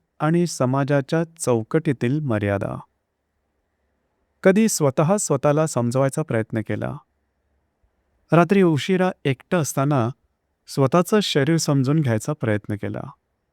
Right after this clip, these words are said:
पण अशा क्षणिक तडजोडींनीही आता पुरेसे वाटेन असं झालं. रात्र वैर होऊ लागली. रडू यायचं. शरीरही आता साखर फुटल्यागत जड वाटू लागलं.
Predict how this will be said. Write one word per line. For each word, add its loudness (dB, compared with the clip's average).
पण 6
अशा 2
क्षणिक 0
तडजोडींनीही 2
आता -2
पुरेसे -2
वाटेन -2
असं -6
झालं. -6
रात्र 0
वैर 0
होऊ 0
लागली. -4
रडू 2
यायचं. -2
शरीरही 4
आता -2
साखर -2
फुटल्यागत 0
जड -2
वाटू -4
लागलं. -8